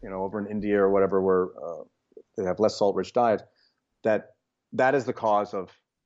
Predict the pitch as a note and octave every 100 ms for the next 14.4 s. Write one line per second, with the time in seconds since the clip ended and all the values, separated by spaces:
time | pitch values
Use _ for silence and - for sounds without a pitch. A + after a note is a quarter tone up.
0 | _ _ G2+ F2+ F2 _ _ - F3+ A2+
1 | F2+ D#2 - - _ _ _ _ _ -
2 | A#2+ B2 A#2+ - A3 G3 - C3 B2 A#2
3 | A#2+ G#2 - G3+ A3 A#2 - G2+ G#2 A2
4 | A#2+ G#2+ C3 D3 D3 B2 A#2+ B2 A#2+ A2
5 | G#2 A#2 G#2+ A#2+ A2+ G#2+ A#2 G2 G#2 A2+
6 | B2+ D3+ A3 C3+ F#2+ F2+ D#2 A2+ B2 C3
7 | C3+ A3 E3 G2 F#2 _ _ A2+ B2 B2
8 | D3 C#3+ C#3 A#2 - C#3+ C#3+ C#3 - C#3
9 | C3 B2 B2 A2 _ - G3+ F3+ A2+ A2+
10 | A#2 A#2 A#2 A2+ _ _ _ B2 A#2+ B2
11 | A#2+ A#2 A#2 G#2 _ _ _ - A#2+ A#2+
12 | B2 A2+ A#2+ A#2 - B2+ B2 A#2+ A#2+ A2+
13 | A2 - _ G#2 A2 B2 A#2 - A#2+ A#2+
14 | - B2+ A2+